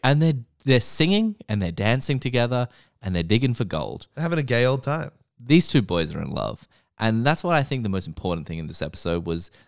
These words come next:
Speaker 1: the young love between a young small boy who
Speaker 2: And
Speaker 1: I,
Speaker 2: a,
Speaker 1: I,
Speaker 2: and
Speaker 1: 'cause
Speaker 2: a
Speaker 1: I
Speaker 2: young, smaller boy.
Speaker 1: and a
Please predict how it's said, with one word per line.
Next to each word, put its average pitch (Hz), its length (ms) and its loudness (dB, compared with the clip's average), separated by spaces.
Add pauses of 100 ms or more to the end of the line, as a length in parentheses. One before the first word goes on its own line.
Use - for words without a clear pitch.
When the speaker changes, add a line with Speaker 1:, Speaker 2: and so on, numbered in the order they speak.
(100)
Speaker 1:
the 107 80 -4
young 131 340 2
love 87 440 -4
between 80 640 -6 (680)
a 90 80 -4
young 113 420 2
small 113 320 2
boy 85 440 -2 (580)
who 180 100 8
Speaker 2:
And 147 80 4
Speaker 1:
I, 233 120 8
Speaker 2:
a, - 40 4
Speaker 1:
I, 226 160 2
Speaker 2:
and 156 60 6
Speaker 1:
'cause 156 80 6
Speaker 2:
a 156 60 6
Speaker 1:
I 147 40 6
Speaker 2:
young, 170 400 6
smaller 143 540 4
boy. 107 240 0
Speaker 1:
and 120 100 4
a 143 80 6